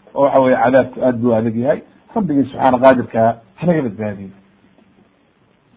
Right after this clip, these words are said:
Haddaba qodobkaa waxaa inooga caddaaday inay baatil tahay kalaamka waxa weeye ay wadaan nasaarada iyo waxa weeye yahuuddu, oo waxa weeye ay leeyihiin, qaarna leeyihiin Ciise u gafeeyaan,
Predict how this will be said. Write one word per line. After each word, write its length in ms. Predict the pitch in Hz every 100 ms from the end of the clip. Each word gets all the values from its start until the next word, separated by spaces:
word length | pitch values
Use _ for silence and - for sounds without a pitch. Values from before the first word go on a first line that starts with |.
| _ - - _ 147
Haddaba 220 | 160 226
qodobkaa 320 | 240 220 190 180
waxaa 160 | 170
inooga 220 | 160 156 147
caddaaday 420 | 143 143 147 156 - _ _ _ -
inay 320 | 180 185 151
baatil 580 | 113 107 151 185 185 165 -
tahay 280 | 185 180 180 - _ _ -
kalaamka 440 | 165 170 143 143
waxa 200 | 143 131
weeye 500 | 139 143 143 139 135 - _ _
ay 160 | 143 147
wadaan 500 | 143 151 180 180 175 - - _ 131
nasaarada 580 | 127 151 147 160 151 131
iyo 180 | 139 139
waxa 180 | 123
weeye 320 | 135 135 127 127
yahuuddu, 380 | 143 190 214 214 - _ _ 165
oo 120 | 160
waxa 220 | 156 160
weeye 140 | 151
ay 140 | 135 143
leeyihiin, 580 | 151 143 135 135 131 127
qaarna 340 | 139 143 160
leeyihiin 680 | 147 139 135 139 139 135 127 _ _ -
Ciise 280 | 135 135 170
u 100 | 165
gafeeyaan, 640 | 160 156 185 190 196 202